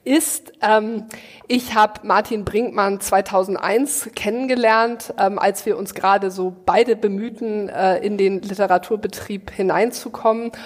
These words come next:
Seitdem verfolge ich sporadisch die Krachkultur und dachte, jetzt nehme ich mal unseren Podcast zum Anlass, eine Lanze dafür zu brechen,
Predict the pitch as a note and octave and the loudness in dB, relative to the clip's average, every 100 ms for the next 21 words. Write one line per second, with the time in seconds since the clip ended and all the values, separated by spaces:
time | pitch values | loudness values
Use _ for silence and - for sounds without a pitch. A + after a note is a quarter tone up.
0 | - - - G3+ G3+ A3 B3+ - G#3 - | -16 -18 0 2 2 2 0 2 -2 4
1 | A3+ C4 C4 - - - A3+ G#3+ G3 A3+ | 2 4 -4 -6 -12 -4 -2 2 2 4
2 | A#3 - - A3+ - G#3 A3 - A3+ A3 | 0 -2 -12 -14 -2 -2 -2 -4 -8 -6
3 | A#3 A3 F3+ G3+ G3 - G#3 G3 F#3+ - | 2 2 2 2 0 0 -2 -2 -4 -6
4 | G#3 G#3+ A#3 A3 F#3 F#3+ G3 G3 F#3 - | 0 2 2 0 0 2 0 -2 -2 -4
5 | A3 - F3+ F#3 - F#3+ F#3+ A3 A3+ - | -8 2 2 2 -8 -4 -2 2 2 2
6 | - F#3+ F#3+ - - - G3 A3 B3+ A#3 | -4 -4 -4 -8 -14 0 2 2 2 2
7 | G3+ G3+ G#3 G3 G3+ - G3+ - B3+ B3 | 2 0 -4 -4 -12 -2 0 0 -4 -6